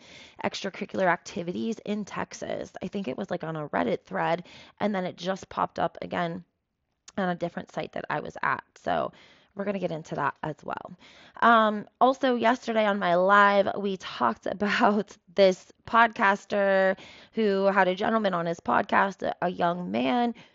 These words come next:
who alleged that he had a threesome with two Real Housewives of Beverly Hills housewives.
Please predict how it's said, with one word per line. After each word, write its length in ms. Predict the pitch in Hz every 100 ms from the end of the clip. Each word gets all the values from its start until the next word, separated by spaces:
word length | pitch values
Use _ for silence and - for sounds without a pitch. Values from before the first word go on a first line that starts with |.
| _
who 180 | 240 240
alleged 480 | 226 220 226 226 214
that 100 | 233
he 100 | 226
had 160 | 208
a 60 | 190
threesome 920 | 190 233 269 277 - 214 196 196 202 - _ _ -
with 640 | 202 190 262 220 208 - - _ _ _ _ _ _ _
two 560 | - 285 262 262 277 262 _ -
Real 340 | 208 247 254
Housewives 560 | 233 220 208 214 202 202
of 140 | 196
Beverly 280 | 196 196 202
Hills 240 | 196 180
housewives. 720 | - 240 233 - 175 78 -